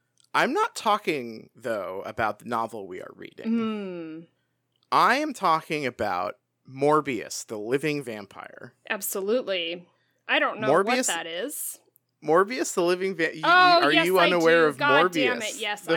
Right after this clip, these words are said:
Speaker 2: I
Speaker 1: film,
Speaker 2: am.
Speaker 1: the film.
Speaker 2: I am, yeah.
Speaker 1: <laughs>
Speaker 2: I forgot he was
Speaker 1: I,
Speaker 2: a
Speaker 1: uh,
Speaker 2: vampire or something.
Speaker 1: <laughs> The living vampire, Morbius.
Speaker 2: What is a living vampire?
Speaker 1: I,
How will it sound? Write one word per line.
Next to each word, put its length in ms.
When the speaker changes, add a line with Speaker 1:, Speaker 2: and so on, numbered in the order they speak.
Speaker 2:
I 40
Speaker 1:
film, 380
Speaker 2:
am. 100
Speaker 1:
the 80
film. 380
Speaker 2:
I 40
am, 320
yeah. 480
Speaker 1:
<laughs> 400
Speaker 2:
I 160
forgot 420
he 60
was 80
Speaker 1:
I, 60
Speaker 2:
a 180
Speaker 1:
uh, 40
Speaker 2:
vampire 840
or 100
something. 880
Speaker 1:
<laughs> 60
The 120
living 460
vampire, 600
Morbius. 960
Speaker 2:
What 220
is 160
a 80
living 400
vampire? 760
Speaker 1:
I, 640